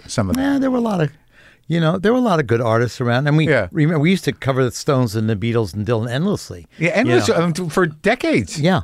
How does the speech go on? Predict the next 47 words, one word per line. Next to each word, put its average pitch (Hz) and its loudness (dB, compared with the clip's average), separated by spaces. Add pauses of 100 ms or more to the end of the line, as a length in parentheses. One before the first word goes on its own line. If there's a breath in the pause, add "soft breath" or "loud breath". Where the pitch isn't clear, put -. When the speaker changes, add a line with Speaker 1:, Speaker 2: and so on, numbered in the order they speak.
Speaker 2:
well, 147 0 (160)
you 147 2
know. 151 2 (120)
<laughs> 254 0
Speaker 1:
Th-, 214 2 (240)
I, 214 0
but, 214 -2 (180)
but 220 2
true. 185 2
I 131 2
mean, 147 4
you, 151 4
yeah, 151 4
that 160 2
was 143 -2
a - -10
good 123 0
debate 107 2
on 98 0
those 92 -2
guys. 95 -6
Speaker 2:
Yeah. 240 2 (120)
Speaker 1:
Certainly 135 0
Dylan 117 2
sort 113 0
of 98 0
evolved 101 2
into 98 0
something 98 -4
interesting. 98 -4
And 104 2
then, 101 0 (340 loud breath)
you 120 2
know, 120 2
Springsteen 127 2
as 107 0
well. 107 4
You 110 2
guys, 110 2
you 110 -2
know, 101 0
seem 104 0
to 101 0
be 95 2
good 92 -2
friends 101 -2
and 92 -2